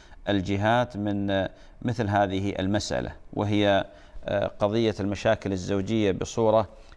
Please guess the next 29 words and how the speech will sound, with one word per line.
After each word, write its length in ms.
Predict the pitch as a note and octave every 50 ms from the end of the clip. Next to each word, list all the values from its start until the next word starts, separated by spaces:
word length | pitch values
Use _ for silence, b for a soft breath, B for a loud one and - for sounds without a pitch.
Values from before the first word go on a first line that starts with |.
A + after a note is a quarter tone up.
| B -
للأسف 400 | A2 G#2+ - - F#2 - - G2+
الشديد 480 | G2 F#2+ - - G2 G2 A2 A2 G2 -
أورثت 640 | - A2+ A2+ A2+ G#2+ G2+ F#2 G2+ F#2+ - - - b b b b b b -
كثير 320 | - A2 G#2 B2 C#3 B2+ A#2+
من 160 | A2+ A2 G#2+
مجتمعاتنا 800 | G#2 - - - G2+ G2+ G2+ G2 F#2+ G#2+ G#2 - - G2 G2 -
أورام 480 | - - G2+ G2 G#2 A2 A2+ A2 G2+
خطيرة 640 | F#2 - - F#2+ - - A#2+ A#2+ A#2 A#2 B2 B2+ - B B B B B B B
مع 220 | A2 A2 G#2 G2+ A2+
مرور 300 | A#2 A2+ A2+ A#2 B2 A#2+
الوقت 420 | A2+ A2 A2 A#2 A#2+ - - - A2
لا 160 | G#2+ A2+ A#2+
يمكن 420 | B2+ C3 B2 - - A2+ A2 G#2+ G#2 G2+ G2 G2 F#2+
السيطرة 580 | E2+ D2+ - - - A2 A2+ G2+ - G2+ G2 F#2
عليها. 400 | F#2 G2+ G2 F#2+ F2 - - b b b b b b b b -
وذلك 560 | B2+ B2+ B2 B2+ C3+ D3+ D3+ C#3+ C3+ - -
للأسف 480 | B2 A#2+ A#2 A#2 - - - - C3 A#2+
الشديد 560 | A2 - - - A2+ A#2 A#2+ B2+ A#2+ A2+ A2 G#2 G#2+
لوجود 840 | G#2 G#2 G2+ G2+ A2 G#2+ G#2+ B2 B2 A#2+ G#2+ G2 A2 G#2+ G#2 G2 - B B B B B B B
حالات 580 | - - A2 A2 A#2+ B2 C3 C3 B2 - - A#2+
يعني 340 | A2 F#2 G2 G#2+ G#2 -
أغرب 280 | C3 C3+ C#3 C3+ B2 A2+
من 120 | A#2 A#2
الخيال. 540 | A2+ G#2+ - - G#2+ A2 A#2+ A#2+ G2+ E2 D#2 - - b b b b b _ -
يعني، 400 | - E2+ F2 F#2+ G2+ G#2 G#2+ G#2+
آه، 360 | - - - F#2+ G2 E2+ F2
أنا 160 | A2 A2+ G2+
أستغرب 500 | G#2 - - - C#3+ C3 B2 A#2 A2+ G#2+
جدا 480 | G#2 B2 A#2+ G#2+ G2 G2+ A2 G#2+ A2